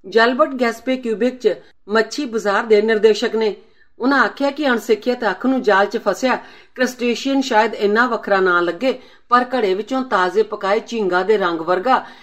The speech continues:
ਅਕਸਰ ਮੱਛੀ ਬਾਜ਼ਾਰ 'ਚ ਉਹਨਾਂ ਨੂੰ ਕੁਝ ਹਫ਼ਤਿਆਂ ਲਈ ਪ੍ਰਚਾਰ ਸਟੰਟ ਵਜੋਂ ਰੱਖਦਾ ਹੈ। ਉਹਨਾਂ ਆਖਿਆ ਕਿ ਜ਼ਿਆਦਾਤਰ ਸਮਾਂ ਉਹ ਉਹਨਾਂ ਨੂੰ ਸਾਡੇ ਵਰਗੇ ਕਿਸੇ aquarium ਨੂੰ ਦੇ ਦਿੰਦੇ ਨੇ ਤੇ ਜਾਂ ਉਹਨਾਂ ਨੂੰ ਜੰਗਲ ਵਿੱਚ ਵਾਪਸ ਸੁੱਟ ਦਿੰਦੇ ਨੇ।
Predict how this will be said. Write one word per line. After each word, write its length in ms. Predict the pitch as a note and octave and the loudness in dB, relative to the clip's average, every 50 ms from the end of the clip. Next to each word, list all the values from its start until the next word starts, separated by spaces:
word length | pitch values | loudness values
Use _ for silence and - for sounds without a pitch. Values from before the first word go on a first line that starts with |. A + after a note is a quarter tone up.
| - - - - | -20 -6 -4 -4
ਅਕਸਰ 280 | - - - - C#4+ | -4 -2 -4 -2 0
ਮੱਛੀ 340 | C4+ B3+ A3 G3+ - - A3+ | 0 0 0 -2 -4 -6 -8
ਬਾਜ਼ਾਰ 360 | G3+ F3 F#3 E3+ F#3 F#3+ G#3 | -6 -4 -2 0 2 2 2
'ਚ 80 | - B3 | 2 0
ਉਹਨਾਂ 220 | G3+ F#3+ A3 B3+ | 0 2 2 2
ਨੂੰ 140 | C4 A3 F3+ - - - - - _ | 2 0 -2 -6 -10 -18 -20 -14 _
ਕੁਝ 220 | - C4+ C4+ A#3 B3+ | -2 -2 0 0 -2
ਹਫ਼ਤਿਆਂ 400 | A3 G#3+ F#3+ - - A3 A#3+ C4 | -2 -2 -4 -2 0 0 0 0
ਲਈ 180 | C4+ A#3+ F#3+ | 0 -2 -2
ਪ੍ਰਚਾਰ 480 | F3+ - A3 A3 - - A3 A3+ A#3+ B3+ | -2 -2 -4 -4 -2 2 2 4 2 2
ਸਟੰਟ 340 | B3+ - A#3 G3 G3+ G#3 B3+ | 0 -2 -2 -2 -2 -2 -2
ਵਜੋਂ 240 | C4+ B3+ G#3 G#3 | 0 2 2 4
ਰੱਖਦਾ 300 | G#3 G#3 G3+ - G3+ G#3+ | 2 2 0 0 0 0
ਹੈ। 140 | G#3 G3+ - - - _ - - - - - - - | 0 0 -2 -8 -20 _ -20 -20 -20 -20 -20 -18 -6
ਉਹਨਾਂ 200 | - C#4 D4+ D4+ | -2 0 2 2
ਆਖਿਆ 300 | C4 G#3+ - - C4 C4+ | 2 2 0 -2 -2 -2
ਕਿ 140 | C4+ C4+ D4+ | -2 -4 -4
ਜ਼ਿਆਦਾਤਰ 520 | C4 G#3+ G#3+ F#3+ F#3 G3+ G3+ G3+ A3+ G#3+ | 0 2 2 4 4 4 2 2 0 -4
ਸਮਾਂ 380 | F#3+ - F#3+ F3+ G#3 A#3 B3 A#3 - - - - _ _ _ _ | -4 -4 -4 0 2 2 0 0 -4 -14 -20 -20 _ _ _ _
ਉਹ 120 | - C4 C#4+ | 0 2 2
ਉਹਨਾਂ 320 | C#4+ C4+ A3+ A3+ B3 C4 | 2 2 0 0 2 0
ਨੂੰ 140 | C#4 C#4 C4 | 0 0 -2
ਸਾਡੇ 300 | - B3+ G3+ F#3 F3+ G3 | -2 -2 -2 0 0 0
ਵਰਗੇ 280 | F#3+ G3+ G#3 G#3 B3+ C4 | 0 0 0 0 -2 -2
ਕਿਸੇ 380 | B3+ A#3 G3+ - B3 B3 G#3+ - - - _ _ - A#3 | -2 -4 -2 0 0 -2 -2 -2 -6 -14 _ _ -10 -8
aquarium 500 | A#3 - A#3+ A#3 A3+ A3 A3+ B3 C4+ C4+ | -6 0 4 4 4 4 4 2 2 2
ਨੂੰ 140 | B3+ A3+ | 2 4
ਦੇ 140 | G3 G#3 G3+ | 4 4 4
ਦਿੰਦੇ 280 | F3+ G3 G#3 G#3 A#3 A#3+ | 6 4 2 0 0 0
ਨੇ 120 | B3 C4 | 0 -2
ਤੇ 140 | C4 C4 C#4 | -2 -4 -6
ਜਾਂ 280 | A3+ F#3+ G3+ G3 G3+ A3+ | 0 2 2 4 4 4
ਉਹਨਾਂ 260 | A#3 G#3+ G#3 A#3 B3 | 2 2 2 2 2
ਨੂੰ 160 | B3 A3 F4+ - - - - _ - | 2 0 -2 -4 -10 -20 -20 _ -12
ਜੰਗਲ 400 | G3+ F3 G#3+ G#3+ A3 G3+ B3 C4 | 0 2 4 4 4 2 0 -2
ਵਿੱਚ 240 | B3+ C4+ A#3 - - | -2 -4 -4 -4 -6
ਵਾਪਸ 640 | G#3 - G#3+ F3+ G#3 G#3+ G#3+ G#3 - B3 B3 B3 C4 | -6 -6 -4 0 2 2 2 2 0 -4 -6 -6 -8
ਸੁੱਟ 300 | A#3+ - - C4 B3+ B3+ | -8 -2 0 0 0 2
ਦਿੰਦੇ 340 | A#3 G#3+ A3+ A3 G#3 A3 A3 | 2 2 2 4 4 4 4
ਨੇ। 180 | A3 A3 F#3+ | 4 2 0